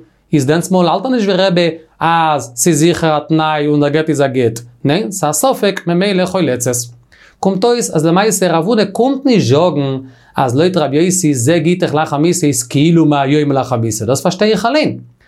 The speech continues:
נאר קומט זאגן, טאקע, אז רבי יוסי, במהיום לאחר מוסא, האלט ער, אז עס א ספק. רבי לא יסבר לו כרבי יוסי, והוא ויסחו, אז דקתני, רבי זאגט, באלד מען זען די ברייתא,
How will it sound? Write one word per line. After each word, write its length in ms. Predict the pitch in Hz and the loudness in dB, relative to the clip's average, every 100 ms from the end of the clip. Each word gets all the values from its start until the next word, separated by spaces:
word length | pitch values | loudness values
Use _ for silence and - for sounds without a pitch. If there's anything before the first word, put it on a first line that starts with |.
| _ _ _ | _ _ _
נאר 160 | - 110 | -2 0
קומט 300 | 147 202 202 | 0 2 2
זאגן, 260 | 247 285 277 | 2 0 -2
טאקע, 300 | 220 208 185 | -2 -2 -2
אז 120 | 156 | 0
רבי 200 | 147 208 | 0 0
יוסי, 280 | 254 - 165 | 0 0 0
במהיום 580 | 139 131 123 196 208 | 0 0 2 2 2
לאחר 260 | 143 165 196 | 0 0 0
מוסא, 380 | 262 247 214 202 202 - _ - | 0 0 0 -2 -6 -18 _ -2
האלט 280 | 233 233 185 | -2 0 0
ער, 200 | 180 175 - | 0 -2 -4
אז 140 | - | -2
עס 80 | - | 0
א 100 | 180 | -2
ספק. 460 | 185 127 120 123 - - _ _ _ - - - | 0 -2 -2 -4 -8 -16 _ _ _ -20 -6 0
רבי 380 | 226 247 214 202 | 2 2 2 0
לא 80 | |
יסבר 300 | 175 165 202 | 0 0 2
לו 100 | 180 | 0
כרבי 280 | 175 156 156 | 0 0 2
יוסי, 200 | 175 165 | 2 2
והוא 140 | 156 151 | 2 4
ויסחו, 460 | 175 180 160 147 | 2 0 0 0
אז 80 | 135 | 0
דקתני, 760 | 143 147 127 170 175 156 139 123 | -2 -2 -2 0 0 0 0 0
רבי 260 | 160 151 | 0 0
זאגט, 240 | 135 165 135 | 0 0 2
באלד 160 | 135 151 | 0 0
מען 100 | 135 | -2
זען 160 | 151 | 0
די 80 | 143 | 0
ברייתא, 460 | 131 156 160 160 | 0 0 0 0